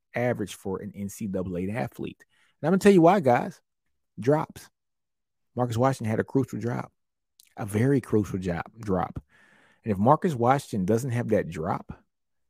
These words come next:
guys, let me do some quick math for you. If Marcus Washington doesn't have that drop,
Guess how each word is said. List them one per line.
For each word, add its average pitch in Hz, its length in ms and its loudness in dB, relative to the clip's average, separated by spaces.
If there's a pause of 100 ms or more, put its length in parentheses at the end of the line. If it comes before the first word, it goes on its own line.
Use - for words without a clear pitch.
(120)
guys, 120 260 0
let 151 100 0
me 170 60 -2
do 190 60 -2
some 120 280 -6
quick - 280 0
math 101 320 0
for 95 160 -8
you. - 160 -8
If 104 140 -6
Marcus 156 360 2
Washington 127 480 2
doesn't 147 280 0
have 175 180 0
that 175 160 2
drop, 101 440 -4